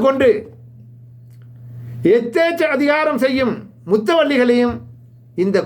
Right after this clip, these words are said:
கொலைக்கு ஒரு காரணமாக இஸ்லாமிய சமூகம் பொருந்தி பார்க்க வேண்டும். அவர்களும் ஒரு காரணம் என்பதை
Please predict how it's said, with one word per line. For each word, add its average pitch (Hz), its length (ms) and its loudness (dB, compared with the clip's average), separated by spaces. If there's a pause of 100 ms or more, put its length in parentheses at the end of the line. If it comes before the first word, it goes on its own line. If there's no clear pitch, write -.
கொலைக்கு 277 420 2
ஒரு 220 100 4 (100)
காரணமாக 254 520 0 (1700)
இஸ்லாமிய 214 440 2 (120)
சமூகம் 202 500 2
பொருந்தி 240 440 4
பார்க்க 208 300 0
வேண்டும். 175 300 -4 (1120)
அவர்களும் 226 500 4
ஒரு 233 120 4 (100)
காரணம் 269 420 0 (1000)
என்பதை 208 320 2